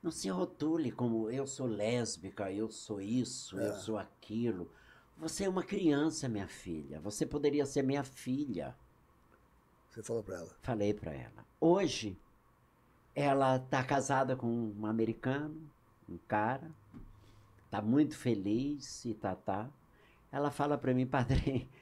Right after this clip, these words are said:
Speaker 1: <laughs> se eu não fosse conversar com o senhor aquele dia, eu nunca iria me entender."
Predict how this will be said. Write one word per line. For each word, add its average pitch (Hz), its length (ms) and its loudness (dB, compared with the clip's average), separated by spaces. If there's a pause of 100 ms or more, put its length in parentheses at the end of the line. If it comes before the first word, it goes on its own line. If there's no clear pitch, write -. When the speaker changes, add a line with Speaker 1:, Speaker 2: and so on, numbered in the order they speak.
Speaker 1:
<laughs> - 160 -20
se - 160 0
eu 143 60 6
não 135 100 4
fosse 151 280 2
conversar 139 540 2
com 135 120 -4
o 131 60 -2
senhor 131 280 4
aquele 131 340 0
dia, 117 680 0
eu 127 220 2
nunca 143 400 2
iria 110 340 4
me 98 140 -4
entender." 80 640 -6